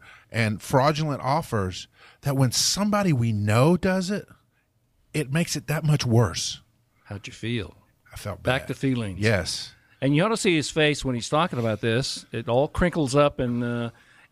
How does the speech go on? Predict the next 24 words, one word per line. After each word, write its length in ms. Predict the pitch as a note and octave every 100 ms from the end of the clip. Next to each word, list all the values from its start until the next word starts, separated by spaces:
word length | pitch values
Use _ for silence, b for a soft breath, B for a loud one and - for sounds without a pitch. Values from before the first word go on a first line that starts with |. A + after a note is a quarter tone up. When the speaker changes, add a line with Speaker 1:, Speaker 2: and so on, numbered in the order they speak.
| _
Speaker 2:
it, 200 | C3+ C#3
it's 240 | - C3+ -
like, 260 | B2+ A2+
"I 100 | -
really 480 | B2+ B2 D3+ D3+ C3
mean 260 | A#2+ B2+ A#2
this. 280 | G#2 G2+ -
I 120 | B2+
feel 320 | B2 D3+ C#3
bad 220 | A2 A#2 B2+
about 380 | B2 C3 C3
it, 160 | C3+ B2+ _ b b
and 340 | A#2+ A#2+ A#2+ A#2
I 120 | C3 C#3
don't 140 | C#3+
wanna 160 | B2 A#2
do 120 | B2
business 420 | A#2+ B2+ C3 -
with 100 | A2+
this 200 | A#2 -
guy." 460 | B2 A#2+ A#2 B2 - - -
I 60 |
remember 340 | A#2+ A2+ A#2+ A#2
you 240 | A2+